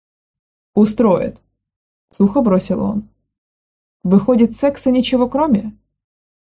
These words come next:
"Партнёрство", переиначила я. "И дружба, пускай по несчастью. А теперь давай выйдем из этой комнаты.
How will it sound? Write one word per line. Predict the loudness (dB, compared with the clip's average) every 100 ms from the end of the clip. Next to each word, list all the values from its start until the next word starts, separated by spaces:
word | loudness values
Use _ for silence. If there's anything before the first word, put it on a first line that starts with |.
| _ _ _ _ _ _ _
"Партнёрство", | -4 -4 0 2 0 -6 _ _ _ _ _ _ -2
переиначила | 2 4 4 0 -4
я. | -4 -4 -8 -10 _ _ _ _ _ _ _ -4
"И | 0
дружба, | 2 2 0 -8 -12 _ _ _
пускай | -2 0 2 2
по | 2
несчастью. | 0 0 -4 -8 -10 -18 -18 _ _ _ _ _ -6
А | -2
теперь | 2 2
давай | 2 2 2
выйдем | 4 2 4 0
из | 0
этой | -4
комнаты. | -6 -6 -6 -8 -10